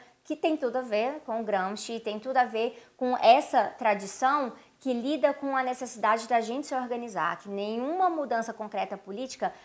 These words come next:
vai ficar só na narrativa, só na comunicação. E aí você lançou um vídeo falando um pouco de hegemonia cultural.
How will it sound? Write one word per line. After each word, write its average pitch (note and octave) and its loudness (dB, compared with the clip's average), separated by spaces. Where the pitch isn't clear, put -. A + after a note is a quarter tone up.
vai A#3 10
ficar A3+ 4
só A3 0
na G#3+ -2
narrativa, G3+ -2
só G#3+ 0
na G#3+ -4
comunicação. G#3+ -4
E G#3+ 0
aí G#3 6
você A3+ -2
lançou G#3+ 0
um A#3 0
vídeo G#3 -8
falando G3 0
um A3+ -6
pouco F3+ -4
de F#3+ -10
hegemonia F3+ -10
cultural. D#3+ -4